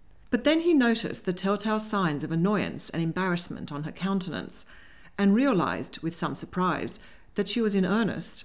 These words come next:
"I seem to have fallen into the habit of making easy assumptions," he remarked. "My apologies."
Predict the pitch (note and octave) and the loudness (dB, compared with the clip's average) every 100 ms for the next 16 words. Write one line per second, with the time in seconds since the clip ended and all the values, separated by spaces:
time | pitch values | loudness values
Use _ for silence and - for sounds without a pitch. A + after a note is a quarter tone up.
0 | - - - - - - - - - - | -14 -20 -20 -20 -20 -20 -20 -20 -20 -20
1 | - - - - - G3 G#3+ G#3+ C4 C4+ | -20 -20 -20 -20 -4 0 2 2 2 4
2 | B3+ A#3 A3+ A#3 A#3 E3+ A2 D3 F3 E3+ | 4 2 0 2 2 2 0 -2 -4 -2
3 | F#3+ F#3+ - C#3+ D#3+ D#3+ D#3+ - F#3+ F#3 | -2 -2 -4 -4 -4 -4 -6 0 0 2
4 | F#3 F3 F3 F#3+ F3+ - F2+ D#2+ - - | 0 0 0 0 -2 -4 -6 -8 -12 -16
5 | - - D3+ C#3+ C3+ D#2 - - - - | -16 -8 -6 -4 -6 -8 -10 -16 -16 -20
6 | - - - F3 F#3 F#3+ B3 G3 E3+ - | -20 -20 -8 -2 0 0 0 0 0 -4
7 | - - | -6 -10